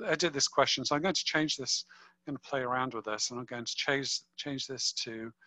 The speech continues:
uh, raising the cost of bus and subway fares and, uh, increasing the cost of, cost of gasoline.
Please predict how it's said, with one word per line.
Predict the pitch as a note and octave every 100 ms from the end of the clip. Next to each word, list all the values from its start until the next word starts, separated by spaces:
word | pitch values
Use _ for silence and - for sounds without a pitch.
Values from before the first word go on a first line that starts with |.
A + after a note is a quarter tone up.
| _ _ _ - -
uh, | B2 A#2 A#2 -
raising | A#2+ B2 D3+ D#3+ E3+ F3 E3
the | C3+
cost | - D3+ C#3+ - - - - _ _ _ _ _ _ _ _ _ _ -
of | C3+ A#2
bus | C#3+ - C#3
and |
subway | C3 D3+ D3 D3+
fares | C3 D#3 D#3 D#3 D3+ - - _ _ _ _ _ -
and, | C3+ B2+ B2 B2 -
uh, | C3+ A#2+ A#2 A2+ - - _ _ _ _ _ _ - _ - _ -
increasing | G3+ - C3+ - A2+
the | G#2+
cost | A2 -
of, | B2 - -
cost | C#3+ - -
of | -
gasoline. | B2 A#2 - A2 G#2+ A2